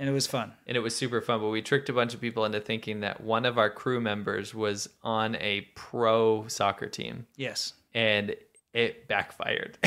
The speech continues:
Speaker 1: Yeah.
Speaker 2: You gotta see what happened. It's
Speaker 1: It was
Speaker 2: great.
Speaker 1: super funny.
Speaker 2: Yeah.
Speaker 1: Can't wait to, to show it all to you guys. Anyway, I hope you have a wonderful weekend. Stay safe out there, guys, but have a good one. Have a ripper. Go have fun.
Speaker 2: Yeah.
Speaker 1: Uh, cannot wait to see you on Monday. And, of course, tomorrow morning, I'll be releasing my, uh, nuclear weapons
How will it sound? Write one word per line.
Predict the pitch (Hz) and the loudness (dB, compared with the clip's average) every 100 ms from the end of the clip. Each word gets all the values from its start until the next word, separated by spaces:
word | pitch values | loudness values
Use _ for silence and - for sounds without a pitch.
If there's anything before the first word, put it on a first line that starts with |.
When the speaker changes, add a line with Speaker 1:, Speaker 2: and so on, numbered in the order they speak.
| 640 | 4
Speaker 1:
Yeah. | - - | 6 6
Speaker 2:
You | 202 160 | 6 6
gotta | 147 139 | 6 4
see | - 127 | 2 -2
what | 101 | 0
happened. | 110 98 101 | -2 -6 0
It's | 160 | 4
Speaker 1:
It | |
was | 170 | 8
Speaker 2:
great. | 190 | 6
Speaker 1:
super | 156 | 4
funny. | 143 123 107 - | 0 0 -2 -12
Speaker 2:
Yeah. | - - _ | -18 -18 _
Speaker 1:
Can't | 180 185 | 6 10
wait | 175 170 | 10 8
to, | 165 156 151 143 | 6 8 8 6
to | 127 | 4
show | 131 143 | 2 4
it | 131 | 2
all | 120 | 0
to | - | -4
you | 113 | -6
guys. | 110 - | -6 0
Anyway, | 240 240 240 240 - | 6 10 10 6 0
I | 175 | 0
hope | 226 | 4
you | 247 | 6
have | |
a | 196 | 8
wonderful | 190 185 190 | 6 4 4
weekend. | 185 185 180 | 4 4 2
Stay | - 208 190 | 4 6 6
safe | - 190 185 | 6 6 8
out | 175 | 8
there, | 175 160 | 8 8
guys, | 165 160 | 8 8
but | - 160 | 6 6
have | 175 170 | 6 6
a | |
good | - 165 | 6 6
one. | 160 156 | 8 8
Have | 156 | 8
a | 143 | 8
ripper. | 147 147 147 | 6 6 4
Go | 139 147 | 8 8
have | 143 135 | 8 6
fun. | - 139 - - - - | 0 2 2 0 -10 -6
Speaker 2:
Yeah. | 110 - | -6 0
Speaker 1:
Uh, | 135 135 | 2 2
cannot | - 165 156 | 4 6 6
wait | 151 147 | 4 2
to | 139 | 0
see | 147 | 2
you | 139 | 2
on | 135 | 2
Monday. | 139 135 143 | 0 2 2
And, | 190 214 208 | 4 6 4
of | 208 | 8
course, | 208 202 | 8 8
tomorrow | - 196 196 208 | 6 8 10 10
morning, | 202 202 196 202 | 10 8 6 4
I'll | 170 | 4
be | 160 156 | 4 6
releasing | 151 151 151 156 151 | 6 6 4 2 2
my, | 135 135 135 135 | 4 4 2 0
uh, | 127 131 | 0 -2
nuclear | 135 139 151 139 131 | 0 -2 0 2 4
weapons | 139 139 147 139 131 - | 2 2 0 0 2 0